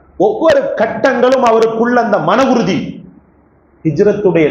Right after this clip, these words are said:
நேரத்தில் முஹம்மது ரசூலுல்லாஹி ஸல்லல்லாஹு அலைஹி வஸல்லம் அவர்கள் வெறுங்காலோட போனாங்கன்றது உங்களுக்கு தெரியும். ஏன்னா அந்த நேரத்துல செருப்பு, அணிகலன்கள் இதெல்லாம் போடுறதுக்கு உண்டான இதே இல்லை. சில கட்டங்கள்ல கால், அந்த கல் இருக்குது பாருங்க,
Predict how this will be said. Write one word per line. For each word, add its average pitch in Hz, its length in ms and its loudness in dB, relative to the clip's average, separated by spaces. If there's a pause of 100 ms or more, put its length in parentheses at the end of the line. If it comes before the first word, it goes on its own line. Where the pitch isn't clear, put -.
நேரத்தில் 160 500 2
முஹம்மது 196 380 -2 (160)
ரசூலுல்லாஹி 156 760 0 (540)
ஸல்லல்லாஹு 190 380 2
அலைஹி 165 140 -2
வஸல்லம் 147 320 -2
அவர்கள் 139 260 -2 (100)
வெறுங்காலோட 185 680 0 (120)
போனாங்கன்றது 165 600 -2
உங்களுக்கு 147 320 -4
தெரியும். 127 260 -2 (880)
ஏன்னா 165 200 2
அந்த 160 200 0
நேரத்துல 170 320 2 (140)
செருப்பு, 165 400 0
அணிகலன்கள் 175 640 0
இதெல்லாம் 170 400 0
போடுறதுக்கு 170 440 -2
உண்டான 170 240 0 (460)
இதே 165 140 2 (140)
இல்லை. 147 180 2 (600)
சில - 120 -6 (160)
கட்டங்கள்ல 151 640 0 (800)
கால், 185 380 2
அந்த 139 140 -2 (180)
கல் 214 240 -2
இருக்குது 160 300 -2
பாருங்க, 120 240 -2